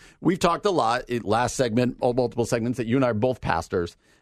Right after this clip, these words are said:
Uh, I'm at Four Corners Community Church in Darien. You're, uh, a Community Christian Church in Naperville. Uh, and so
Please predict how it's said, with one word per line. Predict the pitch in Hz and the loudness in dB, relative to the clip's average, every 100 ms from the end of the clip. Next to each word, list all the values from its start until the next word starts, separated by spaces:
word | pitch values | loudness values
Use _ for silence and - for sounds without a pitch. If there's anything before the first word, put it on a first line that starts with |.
| - | -4
Uh, | 104 | -2
I'm | 110 113 | 2 0
at | - | 0
Four | 120 117 | -2 0
Corners | 127 113 107 | 0 0 0
Community | - 110 104 98 | -2 -2 -2 -4
Church | 98 107 101 - | -4 -2 -2 -2
in | 98 | -2
Darien. | 98 95 98 101 | 0 0 0 0
You're, | 101 104 - | -2 -4 -4
uh, | 104 98 92 - - | -2 0 -2 -6 -8
a | 101 95 | -4 -4
Community | - 113 104 98 | -2 -2 -2 -4
Christian | - 104 - 98 92 | -4 -4 -4 -4 -4
Church | - 101 - - _ _ _ | -2 -4 -4 -18 _ _ _
in | 127 117 104 | 0 2 4
Naperville. | 104 110 95 107 110 _ _ _ _ - | 2 -2 -2 -2 -2 _ _ _ _ -4
Uh, | 104 101 - | -4 -4 -4
and | 113 113 | -2 0
so | - 120 107 | 0 0 -2